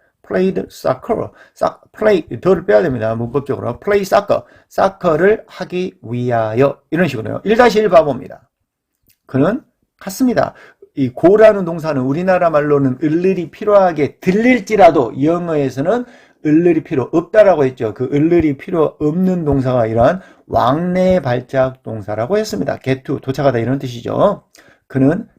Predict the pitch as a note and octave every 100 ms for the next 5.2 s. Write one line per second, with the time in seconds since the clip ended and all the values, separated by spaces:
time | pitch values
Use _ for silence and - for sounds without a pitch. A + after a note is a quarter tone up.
0 | _ _ A#3 - C4+ A#3 E3+ F3 - B2+
1 | G3+ C4 C4+ C4+ D4+ C#4 A#3 G#3+ B2 _
2 | - _ _ G3+ F#3+ F#3 - - - -
3 | - A3+ G3 - _ _ - - F3+ E3+
4 | A#3 - - F3 - B2 A2 F2+ - -
5 | - -